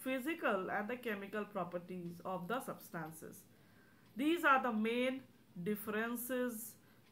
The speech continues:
between the physical and the chemical changes.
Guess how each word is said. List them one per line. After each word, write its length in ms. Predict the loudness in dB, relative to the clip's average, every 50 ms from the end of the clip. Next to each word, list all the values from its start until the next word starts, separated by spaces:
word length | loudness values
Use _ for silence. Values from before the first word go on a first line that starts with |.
| -10 -8
between 420 | -8 -6 -4 -2 -2 -2 0 0
the 240 | 2 2 2 2 0 -2 -8 -16 -20 -20 -20 -20 -20 -20 -20 -20 -20 -20 -20 -20 -20 -20 -20 -20 -20 -20 -20 -20 -20 -20 -20 -20 -20 -20 -16 -6 0
physical 540 | 0 0 2 0 -2 -2 -2 0 0 0 0
and 200 | -2 -2 -2 -2
the 100 | -4 -4 -4 -6 -6 -6
chemical 560 | -4 -4 -2 -2 -4 -6 -6 -4 -4 -4 -4 -6 -10 -14 -20 -20 -20 -20 -20 -20 -20 -20 -20 -20 -14 -8
changes. 540 | -4 -2 -2 -2 -2 -4 -4 -4 -6 -8